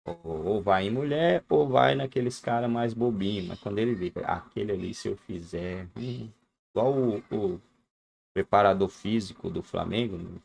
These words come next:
tem nada a ver, mas vamos lá. Agrediu o jogador Pedro, jogador de futebol.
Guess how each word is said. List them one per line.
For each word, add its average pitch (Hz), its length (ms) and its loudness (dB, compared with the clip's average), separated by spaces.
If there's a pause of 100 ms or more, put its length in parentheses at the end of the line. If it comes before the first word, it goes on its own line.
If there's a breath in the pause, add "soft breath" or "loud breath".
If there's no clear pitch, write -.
(100)
tem 92 100 -4
nada 87 300 0
a - 20 0
ver, 98 160 2
mas 98 180 -4
vamos 104 220 -6
lá. 85 240 -8
Agrediu 104 540 0
o 104 40 -4
jogador 98 560 2 (180)
Pedro, 98 400 2 (1120)
jogador 85 340 -4
de 82 80 -10
futebol. 92 600 2